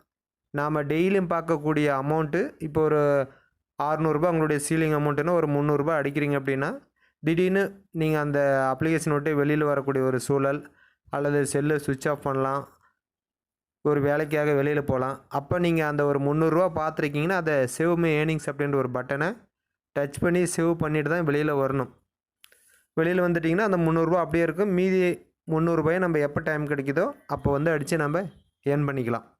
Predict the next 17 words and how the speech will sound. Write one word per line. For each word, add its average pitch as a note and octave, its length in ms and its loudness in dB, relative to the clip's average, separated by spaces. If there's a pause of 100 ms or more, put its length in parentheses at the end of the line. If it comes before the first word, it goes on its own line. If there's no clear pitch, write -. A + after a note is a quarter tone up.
(500)
அதுவே F3 300 0
அந்த F#3+ 160 2
அறுநூறுபாயை E3+ 540 2
நீங்க F3+ 220 2
டச் D#3 300 -6
பண்ணிட்டீங்கன்னா, E3+ 520 0
அதுக்கப்புறம் E3+ 600 0
சேவ் E3+ 160 2
மை E3 160 2
ஏர்னிங்ஸ் D#3 340 0
கொடுக்க D3+ 400 -2
தேவையில்ல. D3 160 2
அது F#3 520 0 (640)
நேற்று F3 400 0
வரை F3 220 2
இருந்த D#3+ 340 0
அப்டேஷன். C#3 540 -2